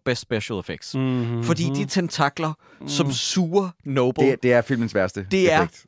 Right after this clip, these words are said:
Speaker 1: det grimmeste lort,
Speaker 3: Men,
Speaker 1: jeg i
Speaker 3: men,
Speaker 1: mit
Speaker 3: men,
Speaker 1: liv har set.
Speaker 3: Jacob, kan du, kan du ikke prøve, prøve lige at gå igennem, prøv lige at gå igennem med mig? Hvad er tankegangen her? At vi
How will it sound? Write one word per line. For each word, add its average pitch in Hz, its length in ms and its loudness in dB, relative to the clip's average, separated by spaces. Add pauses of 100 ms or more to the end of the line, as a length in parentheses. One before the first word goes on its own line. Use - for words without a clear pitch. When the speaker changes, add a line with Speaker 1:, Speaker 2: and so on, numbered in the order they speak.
Speaker 1:
det 170 200 0
grimmeste 160 760 2
lort, 160 360 2
Speaker 3:
Men, 156 60 2
Speaker 1:
jeg - 20 4
i 139 40 4
Speaker 3:
men, 127 40 -2
Speaker 1:
mit 131 100 0
Speaker 3:
men, 165 60 2
Speaker 1:
liv 151 140 0
har 127 80 0
set. 135 140 -4
Speaker 3:
Jacob, 131 200 -2
kan 165 140 2
du, 151 120 0
kan 175 100 4
du 175 60 4
ikke 185 160 -2
prøve, 180 220 0
prøve 196 100 0
lige 185 100 6
at - 80 -2
gå 165 100 6
igennem, 151 420 2 (260)
prøv 160 60 0
lige 170 40 4
at 170 60 0
gå 151 80 6
igennem 139 320 2
med 113 120 2
mig? 120 180 0
Hvad 139 140 4
er 131 160 4
tankegangen 123 600 -2
her? 117 160 0
At 107 180 -4
vi 117 60 -4